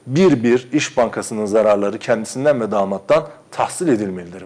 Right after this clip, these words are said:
bence o halde. Şimdi bile aslında zarar veriyor. Bu zarar bu dillendirmeyle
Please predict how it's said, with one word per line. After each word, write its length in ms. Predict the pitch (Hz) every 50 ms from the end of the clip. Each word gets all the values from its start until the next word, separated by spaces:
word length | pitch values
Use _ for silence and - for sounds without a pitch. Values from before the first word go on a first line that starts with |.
| 95 -
bence 180 | 104 92 95 -
o 200 | - 123 101 95
halde. 260 | 95 90 87 85 - - - - - -
Şimdi 440 | - - 294 302 294 262 190 175 143
bile 120 | 139 131 120
aslında 320 | 117 - - 120 117 113
zarar 320 | 101 113 110 110 110 113
veriyor. 280 | 107 110 127 165 196 196 - - - - -
Bu 100 | - 262
zarar 340 | 220 185 143 131 123 147 165 - - - - -
bu 120 | - 190
dillendirmeyle 840 | 190 185 156 147 143 135 127 120 120 123 120 117 117 110 110 104 98